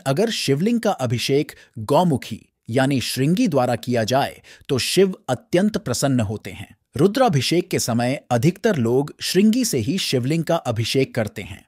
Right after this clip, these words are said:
सातवीं बात, शिव पूजा में शंख, तुलसी, हल्दी, कुमकुम और केतकी के फूलों का उपयोग बिल्कुल नहीं करना चाहिए और साथ ही नारियल पानी भी शिवलिंग पर नहीं चढ़ाया जाता। शिवलिंग की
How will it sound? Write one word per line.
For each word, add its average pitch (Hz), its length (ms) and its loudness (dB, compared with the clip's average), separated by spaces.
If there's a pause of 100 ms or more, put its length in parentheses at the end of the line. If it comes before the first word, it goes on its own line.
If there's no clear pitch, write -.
(300)
सातवीं 147 480 2
बात, - 420 -4 (420)
शिव 147 320 -2
पूजा 131 260 0
में 127 120 -2
शंख, 147 420 -4 (220)
तुलसी, 147 460 -4 (300)
हल्दी, 160 440 0 (300)
कुमकुम 208 420 4 (100)
और 156 240 -2
केतकी 175 360 -2
के 185 120 -2
फूलों 147 380 -6
का 147 120 -4
उपयोग 131 540 -4
बिल्कुल 196 400 2
नहीं 127 180 -2
करना 117 300 -4
चाहिए 110 440 -8 (300)
और 131 160 0
साथ 143 340 -2 (120)
ही 170 80 -4
नारियल 160 460 0
पानी 143 360 -4
भी 127 160 -4
शिवलिंग 160 460 -2
पर 143 160 -2
नहीं 117 300 -2
चढ़ाया 113 380 -4
जाता। - 360 -12 (460)
शिवलिंग 156 420 0
की 156 140 -4